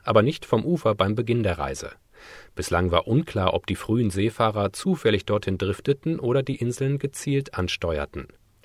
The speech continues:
Um die Frage zu klären, analysierten die Forschenden mit Hilfe von Satellitendaten den Kurs von knapp einhundertvierzig Bojen, die durch die Meeresregion trieben.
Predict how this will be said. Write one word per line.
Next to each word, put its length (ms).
Um 160
die 120
Frage 340
zu 180
klären, 560
analysierten 680
die 120
Forschenden 520
mit 140
Hilfe 240
von 180
Satellitendaten 1000
den 160
Kurs 320
von 240
knapp 400
einhundertvierzig 800
Bojen, 480
die 80
durch 160
die 120
Meeresregion 720
trieben. 380